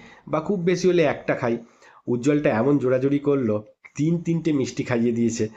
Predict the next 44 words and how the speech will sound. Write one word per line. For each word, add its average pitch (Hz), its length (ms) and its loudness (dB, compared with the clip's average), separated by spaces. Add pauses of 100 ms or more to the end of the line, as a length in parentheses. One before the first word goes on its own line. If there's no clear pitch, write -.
(200)
অনেক 156 260 0
দিন 160 140 2
বাদে 139 220 2
এতগুলো 135 360 0
মিষ্টি 131 300 -2
খেলাম, 117 340 0 (520)
সেই 185 140 2
পুরোনো 185 280 4
দিনের 180 220 4
কথা 175 180 2
মনে 151 200 4
পড়ে 151 180 2
যাচ্ছিল। 139 360 2
আগে 135 280 2
গিয়ে 139 220 0
খুব 170 180 -2
মিষ্টি 147 300 0
খেতাম 143 280 0 (320)
<laughs> - 320 0
বিয়ে 127 160 2
বাড়ি, 123 240 2
অনুষ্ঠান 120 380 0
বাড়িতে। 110 380 -2 (500)
তো 123 140 0
আজকে 131 380 2
উজ্জ্বল 143 380 2
জোরাজুরি 139 420 2
করাতে 147 300 0
তিনটে 151 360 0
মিষ্টি 147 300 0
খেয়েছি। 143 380 -2 (420)
এখন 135 260 -2
তিনটে 156 360 0
মিষ্টি 170 280 0
খেয়েই 165 300 2
এমন 147 240 4
আই 139 180 2
ঢাই 143 180 2
করি, 143 300 -2 (1040)
গা 135 160 2
ফা 151 140 2
পুরো 147 200 2
গুলিয়ে 135 360 2
ওঠে। 92 260 -4